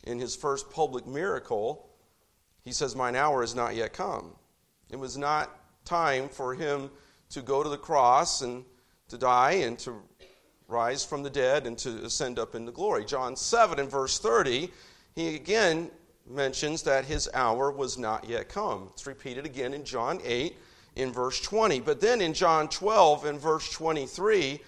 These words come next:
we read that Jesus answered them, saying, "The hour is come that the Son of Man should be glorified." John twelve, as Jesus is beginning to enter into that last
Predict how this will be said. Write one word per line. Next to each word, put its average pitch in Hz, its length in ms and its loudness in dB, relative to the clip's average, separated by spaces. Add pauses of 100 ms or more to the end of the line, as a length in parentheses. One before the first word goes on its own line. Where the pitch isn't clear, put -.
(640)
we 160 140 -2
read 160 360 0
that 139 120 4
Jesus 175 460 0
answered 175 480 0
them, 143 200 2
saying, 151 500 0
"The 139 240 -6
hour 202 480 4
is - 320 -2
come 107 680 2 (440)
that 127 180 0
the 113 100 -8
Son 135 340 -2
of 147 120 -6
Man 104 440 -4 (640)
should - 260 -10
be 110 80 -10
glorified." 98 720 -6
John 156 260 2
twelve, 156 600 8
as 123 160 -2
Jesus 156 500 -4
is 135 140 -6
beginning 151 560 -2 (540)
to 151 260 -2
enter 165 440 0
into 160 580 -2
that 123 420 2
last 139 580 0